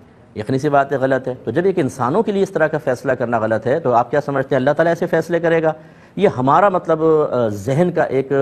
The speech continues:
نتیجہ ہوتا ہے، مرتب شدہ نتیجہ ہوتا ہے کہ باپ نے اگر کسی کے ساتھ غلط کیا، اولاد کے ساتھ ہو گیا، ہم کنیکشن ملا دیتے ہیں۔ "دیکھا نا، تم نے کیا تھا نا کسی کے ساتھ، اولاد کے سامنے آگے نہیں آ گیا،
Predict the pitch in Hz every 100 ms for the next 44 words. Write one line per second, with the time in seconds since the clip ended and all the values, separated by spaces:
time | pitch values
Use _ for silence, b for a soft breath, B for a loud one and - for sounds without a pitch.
0 | 135 135 120 123 147 165 127 123 127 127
1 | 147 151 190 - 151 139 120 131 123 113
2 | 113 117 113 B B - 113 120 135 151
3 | 135 139 131 139 135 120 113 143 - 139
4 | 127 131 127 143 131 131 143 147 151 139
5 | 120 - 120 104 98 101 104 98 160 208
6 | 220 131 - 143 196 196 - 262 240 214
7 | 196 - 135 - 127 139 170 165 160 170
8 | 165 190 180 139 104